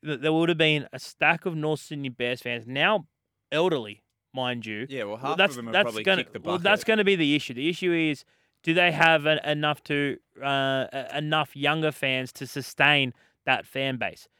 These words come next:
Speaker 1: Because there'd be no one under forty that goes for North Sydney.
Speaker 2: No. And if you look around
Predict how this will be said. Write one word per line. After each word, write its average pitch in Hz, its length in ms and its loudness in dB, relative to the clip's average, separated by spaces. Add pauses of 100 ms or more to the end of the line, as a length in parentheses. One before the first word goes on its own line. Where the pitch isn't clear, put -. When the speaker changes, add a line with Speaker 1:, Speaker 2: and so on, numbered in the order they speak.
(140)
Speaker 1:
Because 160 220 0
there'd 165 120 0
be 160 80 -2
no 190 140 0
one 185 140 2
under 151 140 -2
forty 143 320 0
that 117 100 -6
goes 120 220 -6
for 123 80 -12
North 117 200 -10
Sydney. 110 380 -18 (300)
Speaker 2:
No. 160 260 -10 (680)
And 160 420 -4
if 156 220 -10
you 165 120 -4
look 185 200 -6
around 123 760 -4